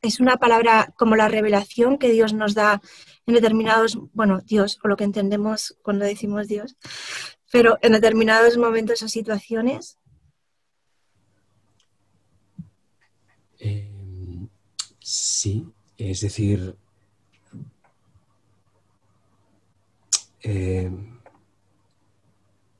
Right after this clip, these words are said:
Speaker 2: la, ¿qué es la palabra, no? La palabra es, eh, es un sonido, es un concepto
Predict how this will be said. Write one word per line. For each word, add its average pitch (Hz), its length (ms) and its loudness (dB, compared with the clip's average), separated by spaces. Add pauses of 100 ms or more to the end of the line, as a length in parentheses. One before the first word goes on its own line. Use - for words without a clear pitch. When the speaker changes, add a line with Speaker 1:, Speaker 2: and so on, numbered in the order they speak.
(240)
Speaker 2:
la, 110 240 -2
¿qué 131 140 0
es 120 100 0
la 110 100 2
palabra, 101 420 -2
no? 147 240 -6
La 110 140 -2
palabra 110 380 2
es, 110 480 0
eh, 92 380 -8 (680)
es - 140 -4
un 117 120 4
sonido, 113 500 2 (2000)
es - 160 -2
un 110 80 6
concepto - 640 -4